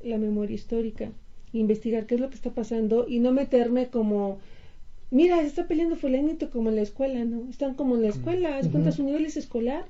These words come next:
Speaker 1: en actitud y en todo.
Speaker 3: No, y luego,
Speaker 1: "Ay, se
Speaker 3: este
Speaker 1: está peleando fulanito, ay, vamos, vamos, ahora te", y, y se meten a la, a la, a la pelea sin saber siquiera qué
Speaker 3: No,
Speaker 1: está pasando
Speaker 3: y el
Speaker 1: ni
Speaker 3: mis-,
Speaker 1: por qué.
Speaker 3: el mismo Mario,
Speaker 1: ¿No?
Speaker 3: el mismo Mario, hace mucho Rick Reyes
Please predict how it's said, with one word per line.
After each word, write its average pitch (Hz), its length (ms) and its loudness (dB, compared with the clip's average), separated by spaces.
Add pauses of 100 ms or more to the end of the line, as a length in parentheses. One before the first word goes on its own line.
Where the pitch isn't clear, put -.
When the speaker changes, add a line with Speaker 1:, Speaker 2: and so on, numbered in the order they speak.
(160)
Speaker 1:
en 247 140 2
actitud 247 480 -4
y 302 100 -4
en 254 100 -2
todo. 359 460 -6
Speaker 3:
No, 247 160 4
y 214 80 8
luego, 208 320 8
Speaker 1:
"Ay, 165 40 -2
se - 40 4
Speaker 3:
este 339 220 2
Speaker 1:
está - 100 2
peleando 381 280 4
fulanito, 339 400 2
ay, 349 100 4
vamos, 359 280 4
vamos, 320 300 -2
ahora 392 340 -2
te", 320 80 -4
y, 277 60 -2
y 247 240 -4
se 294 120 -2
meten 339 280 0
a 320 60 0
la, 330 80 0
a 302 180 -4
la, 294 300 -2
a - 20 0
la 311 160 0
pelea 339 240 2
sin 330 200 -2
saber 294 320 -4
siquiera 311 400 -2
qué 175 60 0
Speaker 3:
No, 220 60 4
Speaker 1:
está - 160 0
pasando 190 280 -2
Speaker 3:
y 170 40 8
el 170 80 6
Speaker 1:
ni 180 60 8
Speaker 3:
mis-, 220 100 6
Speaker 1:
por 220 200 4
qué. 285 280 -8
Speaker 3:
el 160 140 2
mismo 196 300 6
Mario, 175 600 6 (100)
Speaker 1:
¿No? 127 60 -2
Speaker 3:
el - 20 -2
mismo 139 240 -2
Mario, 143 420 0 (480)
hace 151 260 -2
mucho 151 280 0
Rick 139 240 -2
Reyes 151 640 2